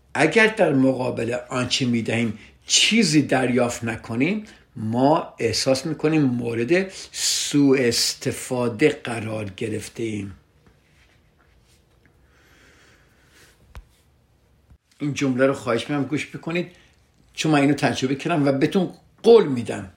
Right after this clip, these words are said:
صد درصد اگه این کارو بکنید، این حرفی که من می‌زنم رو تصدیق خواهید کرد.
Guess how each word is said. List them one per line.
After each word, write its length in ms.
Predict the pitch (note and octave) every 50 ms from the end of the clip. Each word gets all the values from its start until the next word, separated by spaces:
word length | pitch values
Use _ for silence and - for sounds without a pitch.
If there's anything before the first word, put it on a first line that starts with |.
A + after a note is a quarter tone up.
| _ -
صد 580 | - - - - - - - F#3 F#3 F3+ F3+ -
درصد 600 | - D3+ C#3 C3 - - - - D3+ A#2+ G#2 - -
اگه 180 | C3+ B2+ B2+
این 120 | C3 B2 A#2
کارو 240 | - A#2+ A2+ A#2 A2+
بکنید، 520 | G#2+ G#2+ - - A2+ A#2+ C3 D3 C#3 - - - - _ _ _ _ _ -
این 300 | C3+ C#3 C#3 C#3+ C3+ C3 - -
حرفی 280 | - C3+ C3 C3 -
که 140 | A#2+ - B2+
من 140 | A#2 A2 A2
می‌زنم 440 | A2 A2 G2 - A#2 A2+ A#2+ C3+ D3
رو 220 | D#3 D#3+ D#3+ - - - _ _ _
تصدیق 360 | - - A2 - - - A2 F#2
خواهید 320 | - - G2 G2 G2 -
کرد. 320 | - - G#2 G2+ - -